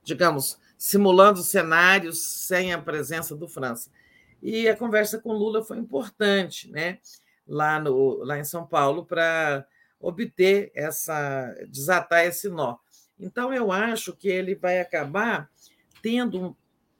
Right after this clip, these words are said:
uma conversa ali, reunir o Freixo,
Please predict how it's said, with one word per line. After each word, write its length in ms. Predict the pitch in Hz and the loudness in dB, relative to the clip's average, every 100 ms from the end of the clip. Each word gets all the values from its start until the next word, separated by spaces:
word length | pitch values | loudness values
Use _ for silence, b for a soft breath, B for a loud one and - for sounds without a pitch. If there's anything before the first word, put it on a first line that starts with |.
| _ | _
uma 160 | 175 | -10
conversa 580 | - 160 139 160 165 - | -4 -4 2 2 2 -2
ali, 320 | 131 139 196 | -6 0 0
reunir 520 | 165 156 180 165 170 165 | 2 2 2 2 0 0
o 80 | |
Freixo, 920 | - - 160 185 202 196 - 147 120 | -2 -2 4 6 6 4 -4 -6 -6